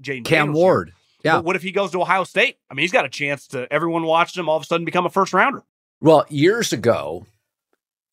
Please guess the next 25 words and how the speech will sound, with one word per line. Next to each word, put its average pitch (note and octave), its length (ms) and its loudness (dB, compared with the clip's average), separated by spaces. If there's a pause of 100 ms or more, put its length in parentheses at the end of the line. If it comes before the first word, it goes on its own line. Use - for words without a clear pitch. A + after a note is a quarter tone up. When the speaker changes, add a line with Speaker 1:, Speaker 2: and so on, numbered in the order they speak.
(340)
Speaker 2:
in D3 120 2
the C3+ 160 2
N C#3+ 140 2
B C3+ 180 6
A, B2+ 120 4
if A2+ 160 -2
you B2 180 -2
left C#3+ 560 0
your B2 320 0 (180)
team, F#2 580 0 (100)
you A#2+ 120 2
were A2+ 120 2
a G2+ 40 -4
sellout. G2+ 640 2 (560)
People D3+ 260 0
questioned D3+ 440 -2
your A2+ 100 -6
character C3 560 0
if G#2 120 -6
you D3 100 4
wouldn't A2 280 -2
stick - 220 0
it A2+ 80 2
out. A#2+ 240 -4
Now, A#2+ 680 0